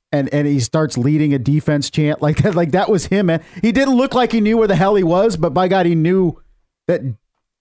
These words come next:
defense was key. And, um, complicated dude. But I, I, I fall back to he was who he was.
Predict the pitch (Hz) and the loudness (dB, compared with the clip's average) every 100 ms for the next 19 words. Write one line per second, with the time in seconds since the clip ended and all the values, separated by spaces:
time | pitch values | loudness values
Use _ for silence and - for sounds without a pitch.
0 | _ _ - 175 208 202 180 151 156 - | _ _ -2 0 2 0 0 0 0 0
1 | 196 165 - _ _ _ _ _ _ _ | 2 2 -2 _ _ _ _ _ _ _
2 | _ 156 156 156 151 147 143 139 135 113 | _ -2 0 0 0 0 0 0 -2 -4
3 | _ _ _ _ _ - 196 208 208 202 | _ _ _ _ _ -4 -2 0 0 0
4 | 185 165 135 139 107 - _ _ _ 190 | 0 0 0 0 -2 -6 _ _ _ 0
5 | 175 165 - _ _ _ 165 - 160 160 | 2 0 -4 _ _ _ -6 -2 -2 -2
6 | 156 151 156 - 175 160 165 165 - - | -2 -2 -2 0 0 2 0 0 -2 -2
7 | 160 151 127 143 127 160 180 143 185 190 | 0 0 0 -2 0 0 0 0 0 2
8 | 151 139 143 151 | 2 0 0 -4